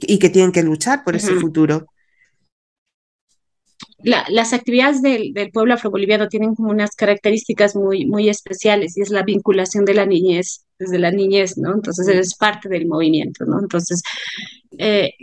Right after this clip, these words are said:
Speaker 2: creces sabiéndote parte de un algo, eh, y tu identidad se va fortaleciendo y construyendo a partir de ese algo, ¿no? Entonces, desde, desde niño eres ejecutante, bailas saya,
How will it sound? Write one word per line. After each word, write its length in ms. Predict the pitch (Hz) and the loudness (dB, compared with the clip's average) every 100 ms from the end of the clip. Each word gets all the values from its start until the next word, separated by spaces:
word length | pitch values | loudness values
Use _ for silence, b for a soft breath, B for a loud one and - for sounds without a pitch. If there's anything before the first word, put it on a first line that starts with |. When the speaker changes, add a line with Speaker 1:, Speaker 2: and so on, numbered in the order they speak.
| - | -4
Speaker 2:
creces 600 | - 247 254 254 247 233 | 2 4 2 0 -6 -6
sabiéndote 520 | - 214 226 226 220 | -4 2 2 2 0
parte 300 | 208 196 185 180 | 0 -2 -2 -2
de 80 | |
un 140 | 180 185 | 2 2
algo, 500 | 208 208 175 196 - _ | 2 -2 -4 -6 -8 _
eh, 420 | 180 175 175 170 | 0 2 2 0
y 120 | - 175 | -4 -2
tu 100 | 175 | 2
identidad 380 | 180 180 175 185 | 2 2 2 0
se 100 | 185 | -2
va 100 | 175 | -2
fortaleciendo 680 | 170 - 165 170 - 196 180 | -4 -2 0 0 0 2 2
y 40 | |
construyendo 520 | 165 170 190 180 185 | 0 0 2 2 0
a 40 | 175 | -4
partir 320 | 165 - 165 | -6 -4 -4
de 80 | 165 | -2
ese 160 | 170 - | -2 0
algo, 280 | 170 - - | 0 -2 -6
¿no? 140 | - 202 | -6 -6
Entonces, 400 | 180 160 - - - | -6 -8 -8 -8 -6
desde, 360 | 175 170 170 170 | -2 0 0 0
desde 240 | - 185 185 | 0 0 2
niño 260 | 185 190 | 2 2
eres 200 | 180 180 175 | 0 -2 -4
ejecutante, 640 | 180 - - 165 175 156 | -6 -6 -2 0 0 0
bailas 360 | 175 175 165 - | 0 0 0 -2
saya, 720 | 196 202 196 185 180 180 | 0 0 2 0 0 -2